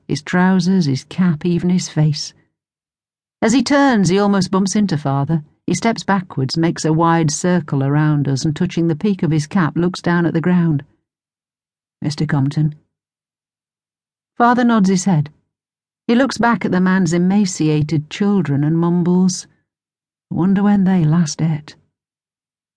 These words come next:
Unsteadily, the man crosses the road and turns into the door of the pub. "Poor bugger. Hope somebody buys him a pint,"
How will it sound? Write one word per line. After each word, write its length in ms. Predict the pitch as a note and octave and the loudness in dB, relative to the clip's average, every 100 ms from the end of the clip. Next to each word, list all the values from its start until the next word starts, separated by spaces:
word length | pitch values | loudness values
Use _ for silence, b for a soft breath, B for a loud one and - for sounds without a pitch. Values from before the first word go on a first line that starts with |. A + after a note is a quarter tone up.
| _ _ _ _ _ _ _ _ _ _ _ - | _ _ _ _ _ _ _ _ _ _ _ 0
Unsteadily, 800 | C4+ C4+ - C#4+ B3+ G#3 F3+ E3+ | 2 2 0 0 2 2 2 2
the 120 | F#3+ | 2
man 340 | G#3+ G#3+ G#3 | 2 2 2
crosses 440 | - G#3+ F#3 G3 F3 | 0 -2 0 -2 0
the 120 | F#3 | 0
road 340 | F#3+ F#3 E3 | 2 2 2
and 160 | E3 F3 | 0 -2
turns 460 | - F#3+ F#3+ F#3 | 0 0 2 2
into 240 | F3+ F3+ E3+ | 0 0 0
the 100 | E3+ | -2
door 280 | D#3+ F3 F3 | 0 2 2
of 80 | |
the 80 | E3 | 0
pub. 360 | D#3 F#3 D#3 D3 _ _ _ _ _ _ _ _ _ _ _ _ - | -2 -2 -2 -4 _ _ _ _ _ _ _ _ _ _ _ _ -6
"Poor 400 | A3 G#3 D#3 C#3 | -2 2 2 0
bugger. 540 | C3 C#3+ C#3+ D3+ - _ _ _ | -2 -2 0 -2 -4 _ _ _
Hope 160 | F3 F#3 | -4 -2
somebody 320 | F#3 E3+ D#3+ | -2 0 0
buys 320 | E3 F3 D3+ | 0 0 0
him 100 | D#3+ | 0
a 60 | D3 | -2
pint," 520 | D3+ D#3+ D3 E3+ - | 0 0 0 -2 -6